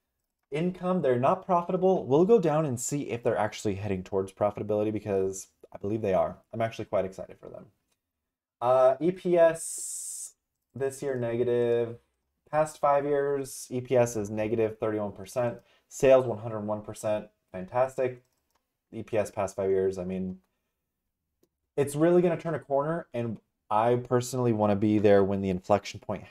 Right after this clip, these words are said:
happens. Uh, we don't know if twenty twenty-four is the inflection point or if it's beyond. So, again, we'll do our best to discover that.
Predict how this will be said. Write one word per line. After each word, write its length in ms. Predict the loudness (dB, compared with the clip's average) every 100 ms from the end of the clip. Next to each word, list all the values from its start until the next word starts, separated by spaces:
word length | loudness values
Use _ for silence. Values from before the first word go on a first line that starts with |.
| _
happens. 640 | -8 -6 -6 -6 -6 -10 -20 _ _ _ _ _
Uh, 380 | 2 4 4 2
we 160 | 0 -2
don't 120 | -2
know 60 | -4
if 140 | -6
twenty 160 | -8 -8
twenty-four 400 | -10 -8 -2 -2
is 80 | -2
the 60 |
inflection 400 | -6 -6 -6 -8
point 220 | -8 -6 -2
or 160 | -2
if 120 | 0
it's 360 | -4 -6 -10 -14 _ _ _ _
beyond. 380 | -8 -8 -8 -8
So, 220 | -8 -8 _ _ _ _ _ _
again, 220 | -6 -2 0
we'll 120 | 2
do 160 | 4
our 100 | 4
best 320 | 6 4 2 -6
to 220 | -6 -6 _ _ _ _ _ _ _
discover 300 | _ -14 -10
that. 180 | -10